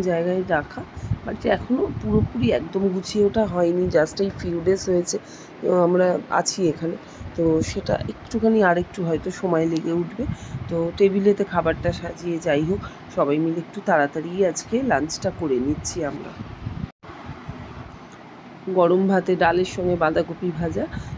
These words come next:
আর মাছের ঝোলটা দিয়ে ভালোভাবেই লাঞ্চটা কমপ্লিট কিন্তু আমাদের হয়ে গেল। শেফু, আমি এবং মেয়ে আমরা তিনজনে খেতে বসেছি, আর ছেলেও বসেছে মেঝেতে। খাওয়া দাওয়াটা সেরে এবার এতে বেরিয়ে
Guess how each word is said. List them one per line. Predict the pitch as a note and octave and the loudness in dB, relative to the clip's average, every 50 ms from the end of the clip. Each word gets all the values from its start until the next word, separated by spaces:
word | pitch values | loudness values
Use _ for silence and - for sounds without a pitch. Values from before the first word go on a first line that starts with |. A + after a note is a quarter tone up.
| - - | -8 -4
আর | E3+ F3+ F3+ | -2 0 2
মাছের | F3 F3 E3 D#3 - - E3+ D#3+ | 2 2 0 0 -2 -4 -6 -6
ঝোলটা | C3+ - E3+ E3 E3 - F3 | -4 -2 -2 0 2 0 0
দিয়ে | F3 G3+ G#3+ A3+ G#3 - | 2 2 0 0 -2 -4
ভালোভাবেই | F#3 E3+ E3+ D#3+ D#3 F3 E3 E3+ F3 E3+ | -2 -2 -2 0 0 0 0 0 -2 0
লাঞ্চটা | F3 E3 D3+ D#3 D#3 - - A3 | 0 0 0 0 0 -2 -4 -4
কমপ্লিট | A3 G#3+ F3+ D#3+ D#3 - F3 E3+ - - | -2 0 0 0 0 -2 -6 -8 -6 -4
কিন্তু | F3+ F3 F3+ F3 | -4 0 2 2
আমাদের | E3 E3 E3 F3 F#3+ F#3+ F3+ | 2 2 2 0 0 -2 -2
হয়ে | E3+ E3 E3 E3 E3 | 0 0 0 0 2
গেল। | F3 F3+ G3+ D4 - - - - - - - - | 2 2 2 2 2 -4 -10 -16 -16 -16 -12 -8
শেফু, | - - F#3 F3 - - F3+ F3+ F3+ | 2 2 2 2 2 -2 -2 2 2
আমি | E3 D#3+ E3+ G3 G#3+ G#3 | 4 4 2 2 0 -2
এবং | F3+ D#3+ F3+ F3+ F3 E3+ | -2 0 0 2 2 2
মেয়ে | E3 E3+ F#3 F3+ | 2 2 4 4
আমরা | E3 E3 E3 E3 E3+ | 4 4 4 2 2
তিনজনে | - - F3 D#3+ D#3 D#3 D#3+ E3+ F3+ | 0 -2 -2 0 0 0 0 -2 -4
খেতে | - - E3+ - F3+ | -6 -8 -8 -6 -6
বসেছি, | E3+ F3 F3+ - - G3+ G3 - E4+ G4+ - - - - - - - - - - | -4 -4 -4 -4 -2 -2 0 2 4 2 2 2 -4 -8 -8 -8 -10 -12 -8 -2
আর | D#3 D#3 D#3 D#3+ D#3 D#3 | 0 2 2 2 0 -2
ছেলেও | - - A3 F#3+ F#3 F#3 F#3 F#3 | -2 2 4 4 6 6 6 6
বসেছে | E3+ E3+ E3 D3+ E3+ D#3 C3+ - F3 | 4 2 -4 -6 -6 -6 -6 -4 -2
মেঝেতে। | F3 E3 D#3 C#3+ D#3+ E3 - - - - - - - - - - - - - | -2 -2 -2 -2 -2 -4 -6 -6 -10 -10 -12 -16 -18 -18 -18 -18 -20 -18 -12
খাওয়া | - - F3 E3 E3 D3+ | 0 4 4 6 6 4
দাওয়াটা | E3 E3 D#3+ E3 F3+ E3+ | 2 0 0 -2 -4 -6
সেরে | - - E3+ E3 G3+ C4+ D#4+ | -4 -4 -2 -2 -2 0 0
এবার | - F3+ F3 E3 D#3 | 2 4 4 4 4
এতে | D#3 - E3+ | 4 2 0
বেরিয়ে | D#3 D#3 D#3+ D3+ E3+ F3+ F#3+ | 0 0 -2 0 2 2 2